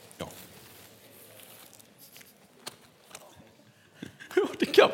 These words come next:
det kan vara många grejer. Jag har ju en grej i mitt huvud, vet du, men det hjälper ju inte. Det här är ju en annan sorts salt, eller hur? Ska se. Om man gör så här. Om,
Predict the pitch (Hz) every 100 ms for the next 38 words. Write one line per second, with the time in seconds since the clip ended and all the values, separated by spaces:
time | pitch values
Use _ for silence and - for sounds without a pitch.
0 | - - 170 - - 147 170 135 117 117
1 | 117 101 92 123 135 139 135 131 123 123
2 | 123 101 104 101 - - 104 107 101 -
3 | 87 92 85 78 - 69 65 69 - -
4 | - - - - - - 151 185 196 214
5 | 208 139 170 220 - - - 87 78 -
6 | 127 135 165 - - - - - - -
7 | - - - - - - - - - -
8 | - - - - - - - - - -
9 | - - - - - 117 - - - -
10 | - - - - - - - - - -
11 | - - - - - - _ _ - -
12 | - - - 98 98 104 - 107 123 -
13 | - - - - - - - - - -
14 | _ _ - -